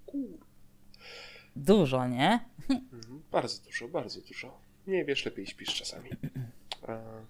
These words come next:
Speaker 2: No czasami ta, czasami ta. Ale wiesz,
Speaker 1: No.
Speaker 2: ja na przykład wiem i myślę, że mimo wszystko będę dalej spał tak samo. <laughs>
Speaker 1: Ty akurat problemu ze spaniem nigdy nie miałeś chyba. <laughs>
Speaker 2: No nie, no nie, nie, nie.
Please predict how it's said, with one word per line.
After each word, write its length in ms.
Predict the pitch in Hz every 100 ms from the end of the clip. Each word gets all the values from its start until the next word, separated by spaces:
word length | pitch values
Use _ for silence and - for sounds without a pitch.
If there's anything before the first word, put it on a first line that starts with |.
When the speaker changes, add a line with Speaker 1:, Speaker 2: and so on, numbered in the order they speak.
| - -
Speaker 2:
No 120 | 151
czasami 400 | 196 233 269 269
ta, 360 | 254 196 131 117 - -
czasami 380 | 151 180 180 175
ta. 320 | 143 117 113 - - - - - -
Ale 320 | 151 233 254
wiesz, 160 | 147 131
Speaker 1:
No. 100 | 160
Speaker 2:
ja 100 | 185
na 100 | 202
przykład 300 | 196 190 151
wiem 420 | 143 135 190 233 - - - - -
i 100 | 135
myślę, 340 | 156 170 196
że 120 | 185 190
mimo 240 | 190 190
wszystko 300 | 190 - 190
będę 220 | 185 180
dalej 280 | 180 185 185
spał 220 | - 180
tak 200 | 180 170
samo. 360 | - 123 123 151
<laughs> 1300 | 277 269 - - - - - - - - - - -
Speaker 1:
Ty 120 | 233
akurat 300 | - 123 107
problemu 320 | - 107 107
ze 100 | 101
spaniem 380 | 95 - 101 98
nigdy 240 | 90 90 80
nie 100 | 55
miałeś 340 | - - -
chyba. 260 | - - - - - - 185 -
<laughs> 720 | - 220 - 294 - 302 175 240
Speaker 2:
No 120 | 330
nie, 220 | 151 - - - - -
no 120 | 233 214
nie, 260 | 107 85 -
nie, 200 | 78 120 127
nie. 160 | -